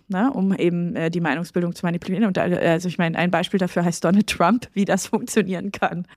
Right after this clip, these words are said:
Und du arbeitest ja jetzt in diesem wost, in einem Bereich, in dem ihr ja guckt, okay, was ist glaubwürdig, was ist nicht glaubwürdig,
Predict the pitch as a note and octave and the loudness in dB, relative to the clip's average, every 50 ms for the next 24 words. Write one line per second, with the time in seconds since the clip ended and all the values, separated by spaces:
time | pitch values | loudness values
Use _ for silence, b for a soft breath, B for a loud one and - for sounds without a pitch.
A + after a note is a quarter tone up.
0 | _ _ F3+ F3+ F3+ F3+ - - - - F3+ - F3+ G3 A3 G#3+ A3 G3 - G#3 | _ _ 0 0 0 0 -4 -4 2 2 4 4 4 2 2 2 0 2 4 4
1 | F#3+ F#3 F#3 F#3 - - F#3 F#3 F3+ F#3 E3+ F3 E3+ F3+ - - - - - F#3+ | 4 4 2 0 -2 -2 0 0 0 0 0 0 2 2 2 2 0 -4 -4 -2
2 | F#3 F#3 F#3 F3 E3+ E3+ F#3 F#3+ - F#3 F3+ F3 E3+ F#3 F3 F3 E3 F3 - - | 0 0 0 0 2 0 0 0 -4 -4 -4 -2 -2 -2 0 0 -2 -2 0 -2
3 | A#3+ A#3 - G#3 - - - G#3+ - D3+ F#3 - G3+ - - F3 - G#3 - G#3+ | -2 -2 -2 -8 -10 -4 -4 -2 -2 -2 -4 -4 -8 -6 -2 -2 -2 -2 -2 -4
4 | G3 F#3+ - - F3+ - - - - G#3 G3+ - - - D3+ - - F3+ F3 F3+ | -4 -4 -4 -4 -6 -6 -4 0 0 0 0 0 -2 -2 -2 -2 -2 -4 -4 -4
5 | F3+ - b | -6 -10 b